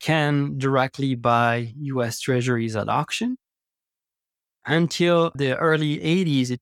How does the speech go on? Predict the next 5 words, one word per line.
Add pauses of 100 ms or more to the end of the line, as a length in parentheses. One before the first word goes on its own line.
could
do
that (840)
to
add